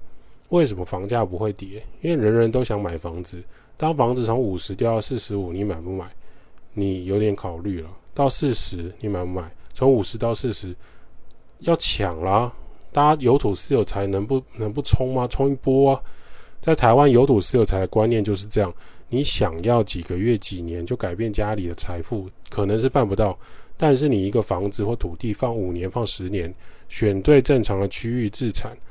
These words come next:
收租几年后的效果是很惊人的。这个屋主呢，板桥屋主深深有这样的体验啊。他们家在最辛苦的时候，他爸爸拼命买房，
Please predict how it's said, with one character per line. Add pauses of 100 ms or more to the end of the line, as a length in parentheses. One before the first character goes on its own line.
(200)
收
租
几
年
后
的
效
果
是
很
惊
人
的。 (600)
这
个
屋
主
呢，
板
桥
屋
主
深
深
有
这
样
的
体
验
啊。 (480)
他
们
家
在
最
辛
苦
的
时
候，
他
爸
爸
拼
命
买
房，